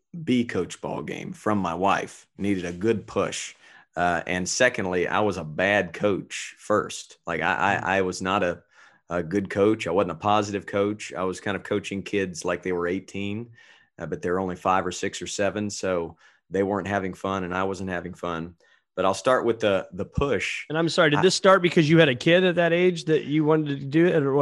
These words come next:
Speaker 2: what
Speaker 1: N-
Speaker 2: made you, like, coach baseball?
Speaker 1: No, no.
Speaker 2: Okay.
Speaker 1: Uh, uh, originally, out of college, it was just a,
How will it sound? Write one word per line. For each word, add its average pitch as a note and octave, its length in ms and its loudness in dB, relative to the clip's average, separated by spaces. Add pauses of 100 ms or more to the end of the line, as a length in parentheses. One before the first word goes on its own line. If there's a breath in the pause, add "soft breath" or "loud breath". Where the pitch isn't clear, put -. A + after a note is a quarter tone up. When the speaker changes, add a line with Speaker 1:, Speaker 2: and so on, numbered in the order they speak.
Speaker 2:
what C#3 120 4
Speaker 1:
N- D3+ 60 0
Speaker 2:
made D#3 180 2
you, C#3 120 2
like, B2 240 -2
coach B2+ 220 -4
baseball? C3 460 -6 (180)
Speaker 1:
No, A2+ 600 4
no. G#2+ 340 4
Speaker 2:
Okay. E3 100 2
Speaker 1:
Uh, G#2+ 240 6
uh, A2 240 4
originally, B2 680 4
out C3 220 4
of G#2+ 120 0
college, A2 760 0
it A#2+ 100 2
was A2 220 0
just C#3+ 320 0
a, G2+ 100 -2